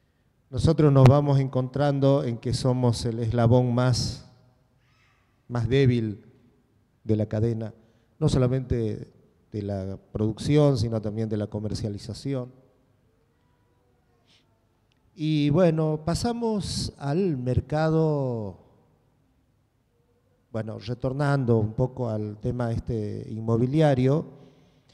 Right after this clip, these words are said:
en esto de la disputa por el territorio o, digamos, por la tierra en específico, no por el territorio, sino por cada uno cómo quiere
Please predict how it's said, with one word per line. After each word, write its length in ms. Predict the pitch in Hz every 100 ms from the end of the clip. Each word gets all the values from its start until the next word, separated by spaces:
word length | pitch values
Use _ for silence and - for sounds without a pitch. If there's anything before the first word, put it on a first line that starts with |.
| _ _
en 140 | 123 127
esto 240 | - 139
de 100 | 127
la 300 | 117 110 107
disputa 880 | 117 - 165 160 - 135 123 117 -
por 100 | 110
el 140 | 110
territorio 760 | 113 120 117 160 151 143 120 117
o, 380 | 120 113 113
digamos, 640 | 110 117 120 127 117 110 - _ _ _ - _ -
por 120 | 110
la 120 | 110
tierra 600 | 113 160 147 131 127 120
en 180 | 113 107
específico, 1120 | 110 - 117 - 160 143 135 - 120 110 107 107
no 160 | 123
por 140 | 120 120
el 140 | 113
territorio, 420 | 123 117 120 151
sino 180 | 120 131
por 240 | 127 113
cada 240 | - 127 131
uno 280 | 156 151 151
cómo 260 | 147 143
quiere 340 | - 156 147